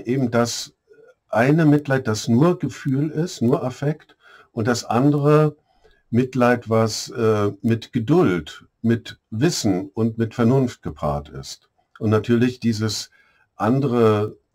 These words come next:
vernünftige Mitleid, das ist das, was er, äh, sozusagen favorisiert, und, äh, das ist auch das, was eben sein Held im Roman aus dieser Affäre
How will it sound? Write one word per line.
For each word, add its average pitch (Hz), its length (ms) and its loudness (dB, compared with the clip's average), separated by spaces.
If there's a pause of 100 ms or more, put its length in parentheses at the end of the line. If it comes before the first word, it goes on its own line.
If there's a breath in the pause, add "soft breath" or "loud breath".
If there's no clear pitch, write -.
vernünftige 117 500 0
Mitleid, 98 720 -4
das 98 280 -8
ist - 220 -14
das, 92 300 -6
was 92 300 -8
er, 92 500 -4 (600 soft breath)
äh, 87 260 -4
sozusagen 90 540 -8
favorisiert, 104 1000 -2
und, 110 300 -4
äh, 98 120 -2
das 98 180 -8
ist - 120 -12
auch 95 120 -8
das, 98 300 -4
was 98 380 -4
eben 92 460 -4 (340 soft breath)
sein 95 300 -2
Held 104 380 0
im 110 120 0
Roman 95 760 0
aus 95 240 -6
dieser 95 300 -4
Affäre 87 640 -4